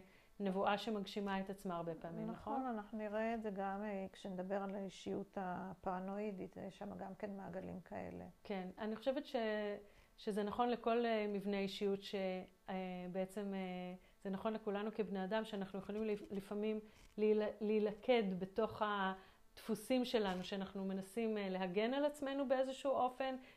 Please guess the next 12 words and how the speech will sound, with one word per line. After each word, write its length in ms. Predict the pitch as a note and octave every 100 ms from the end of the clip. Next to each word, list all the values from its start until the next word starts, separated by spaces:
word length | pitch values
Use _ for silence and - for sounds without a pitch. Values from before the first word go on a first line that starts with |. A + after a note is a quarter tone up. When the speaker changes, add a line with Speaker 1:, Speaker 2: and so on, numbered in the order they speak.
| -
Speaker 1:
להתמודד 600 | G#3 G3+ G3+ F#3 G3+ G#3+
עם 160 | A3 F3+
בעיות 440 | E3 E3+ A3 C4
באיזשהו 520 | C4 C4 C4 C4 B3
אופן, 260 | A3+ A3+ G#3
למצוא 320 | F#3+ F3+ A3 A3 - - - -
את 140 | G#3 G#3
הפתרונות 800 | F#3+ G3 G3 G#3+ G3 G3 G#3 G#3+
שלנו 340 | C4 B3+ B3
לכל 280 | G#3+ - G#3
מיני, 420 | G#3 G3+ G3+ G#3
אה, 160 | G3